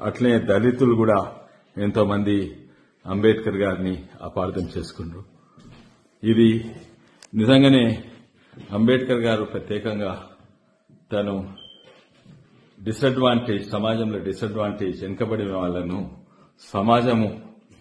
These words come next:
ఎట్లా వాళ్ళని సమానంగా చూసుకునే కాదు,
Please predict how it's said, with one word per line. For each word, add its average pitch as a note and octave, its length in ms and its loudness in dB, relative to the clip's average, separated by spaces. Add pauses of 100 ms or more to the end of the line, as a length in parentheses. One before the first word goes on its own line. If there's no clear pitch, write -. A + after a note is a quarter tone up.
(340)
ఎట్లా C3 260 2 (340)
వాళ్ళని G#2+ 340 0 (120)
సమానంగా B2 580 6 (600)
చూసుకునే D#3 480 0 (100)
కాదు, A2 160 0